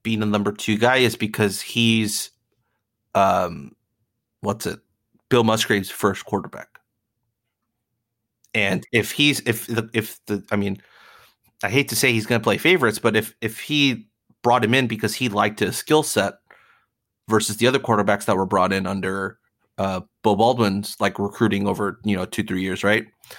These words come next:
Then, you know, that, that becomes an issue. 'Cause, you know, we were right there. F-, I mean,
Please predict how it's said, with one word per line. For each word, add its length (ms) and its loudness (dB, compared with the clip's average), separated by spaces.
Then, 460 4
you 60 0
know, 100 2
that, 260 -2
that 180 0
becomes 280 -6
an 120 -2
issue. 180 -4
'Cause, 380 0
you 80 0
know, 100 4
we 120 4
were 120 6
right 240 4
there. 120 6
F-, 120 -2
I 100 0
mean, 240 2